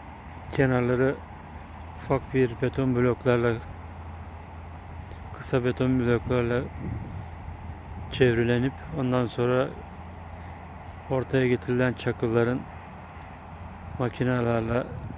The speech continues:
yayılması, altına drenaj sistemi yapılacak mı, yapılmayacak mı? Hani futbol sahalarında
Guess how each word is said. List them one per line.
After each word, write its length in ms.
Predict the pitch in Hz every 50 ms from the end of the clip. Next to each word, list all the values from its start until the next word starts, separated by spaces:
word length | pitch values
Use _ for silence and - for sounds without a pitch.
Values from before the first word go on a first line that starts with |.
| - - - - - - - - - - - - - -
yayılması, 800 | 123 117 120 120 120 120 117 120 117 110 - - 131 131 135 127 - - - - - - - - - - - - - - - - - - - - - - - - - - - - 202 - - - - - - - - - - - - - 170 151
altına 400 | 139 117 - - 127 127 123 110
drenaj 360 | 131 123 127 120 123 131 120
sistemi 580 | 104 - - - - 123 - - 139 127 117 120
yapılacak 680 | 117 113 104 107 117 113 110 110 117 117 110 117 117
mı, 80 | 120 120
yapılmayacak 680 | 117 113 - 127 120 113 117 107 107 113 110 - -
mı? 160 | 120 117 123 123 107
Hani 140 | 113 113 113
futbol 440 | - - 135 - - - - 120 107
sahalarında 680 | - - 123 120 120 117 117 113 113 113 113 120 120